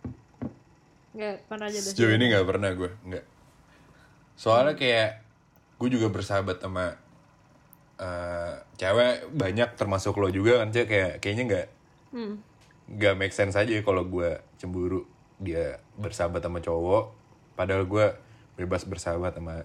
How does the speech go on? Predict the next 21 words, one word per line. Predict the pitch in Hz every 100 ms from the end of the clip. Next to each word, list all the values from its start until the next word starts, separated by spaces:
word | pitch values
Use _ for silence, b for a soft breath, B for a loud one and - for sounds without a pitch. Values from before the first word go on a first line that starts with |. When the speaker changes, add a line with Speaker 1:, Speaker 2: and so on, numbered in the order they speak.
| -
Speaker 2:
cewek | 80 90 95 82
gitu. | 80 - - b b b b b -
Soalnya | - 107 139
kayak, | 165 123 98 - - - 104 101
gimana | - 113 127
Speaker 1:
Hmm. | 98
Speaker 2:
ya, | 92
gue, | 98 110 123 - - _ -
seperti | - 101 98
yang | 98
gue | 95
bilang | 95 95
tadi, | 92 90
gue | 110 113
selalu, | 113 92 92 87 - B B B
dari | - 202
dulu | 107 110 120
gue | 131
selalu | 110 101 98
mendu-, | 98 98 98 95 95
mendahulukan | - 101 90 95 90 87 101 101